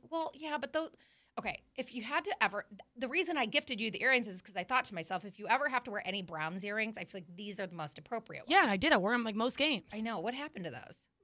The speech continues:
Speaker 2: They're s-, in my jewelry box.
Speaker 1: <laughs>
Speaker 2: I'm still gonna wear 'em. The, the only time I stopped wearing 'em is when it got cold and I had to wear, like, beanies and, like,
Speaker 1: Yeah,
Speaker 2: they're, like,
Speaker 1: yeah,
Speaker 2: hoops. That
Speaker 1: yeah,
Speaker 2: shit.
Speaker 1: yeah, yeah,
Speaker 2: So,
Speaker 1: yeah.
Speaker 2: guys, they're big hoop earrings, and in the middle of 'em it says Browns. <laughs> They're really cool.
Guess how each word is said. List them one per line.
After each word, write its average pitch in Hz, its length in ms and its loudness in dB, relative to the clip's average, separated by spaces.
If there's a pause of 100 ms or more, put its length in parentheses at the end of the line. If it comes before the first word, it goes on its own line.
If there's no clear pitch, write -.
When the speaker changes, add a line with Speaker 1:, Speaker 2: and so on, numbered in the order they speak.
(100)
Speaker 2:
They're 208 180 0
s-, 175 160 -4 (160)
in 185 100 -6
my 214 120 4
jewelry 254 280 2
box. 175 400 -4 (240)
Speaker 1:
<laughs> - 880 -18
Speaker 2:
I'm 220 200 4
still 294 180 6
gonna 311 120 6
wear 254 220 10
'em. 240 100 8 (220)
The, 302 160 4
the - 60 6
only 330 180 8
time 359 100 8
I 320 80 10
stopped 269 220 8
wearing 254 240 8
'em 208 80 2
is 196 120 -2
when 226 120 0
it - 20 4
got 208 180 4
cold 254 260 4
and 247 80 4
I - 0 -
had 226 40 2
to 202 60 -2
wear, 202 100 0
like, 190 80 -8
beanies 226 380 2
and, 220 100 -4
like, 202 120 0
Speaker 1:
Yeah, 180 100 4
Speaker 2:
they're, 214 80 4
like, 202 160 0
Speaker 1:
yeah, 202 180 -2
Speaker 2:
hoops. 240 280 2
That 214 120 -8
Speaker 1:
yeah, 185 160 0
Speaker 2:
shit. 151 80 -6
Speaker 1:
yeah, 147 160 -8
yeah, - 180 -12
Speaker 2:
So, 269 100 2
Speaker 1:
yeah. 254 40 2
Speaker 2:
guys, 214 260 6
they're 220 280 4 (380)
big 277 200 4
hoop 233 240 -4
earrings, 226 480 2
and - 100 -4
in 214 60 -2
the 208 60 -4
middle 208 260 0
of 185 80 0
'em 185 100 -4
it 185 120 -10
says 185 120 -8
Browns. 180 680 0 (220)
<laughs> - 880 -18
They're 202 80 -8
really 196 180 -6
cool. 190 260 -10